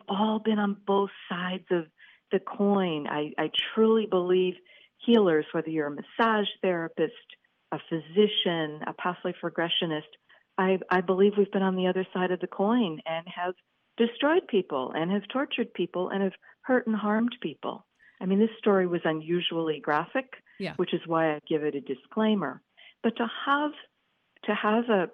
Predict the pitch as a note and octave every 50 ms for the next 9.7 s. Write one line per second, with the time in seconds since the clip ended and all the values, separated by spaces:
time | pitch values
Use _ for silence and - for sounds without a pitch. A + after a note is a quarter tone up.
0 | - - E3+ - - E3+ - - - - F3 G#3 - - - G#3 G3 E3+ - -
1 | D#3+ D#3 D#3+ E3+ E3+ - - G3+ E3 D3+ D3 C3 - - D#3 D#3+ D#3 D3+ C3 B2+
2 | D#3+ - D#3+ D3+ D#3 D#3+ D#3 - E3 D3+ C#3+ D#3 D3+ - - - - D#3+ D#3 D#3
3 | D3+ - - - - - D3 D3 C#3+ C3 - _ _ _ _ _ _ _ - D#3+
4 | D3+ - - - - - C4 C#4+ C#4+ - - - F3+ D#3+ D#3 D3+ D3+ - - E3+
5 | D#3+ D#3+ - - - F3+ - - A#3+ A#3+ A#3 A#3 A3+ - - - A3 G3 F#3+ F#3
6 | F#3 F#3+ - _ _ _ _ _ _ _ - - - G3 F#3+ F#3+ F#3+ F3+ D#3+ D3
7 | - - - F#3+ F#3 E3+ - - - - F#3+ F3+ F3+ F3+ F3+ E3 D3 C#3+ C3+ C#3+
8 | C#3 C3+ - C#3+ C3 B2 A2+ - - - D3+ C#3 C3 A#2+ - _ _ _ - -
9 | D3 D3 D3 D3 C#3+ D3 C3+ - - D#3 C#3+ C#3+ C3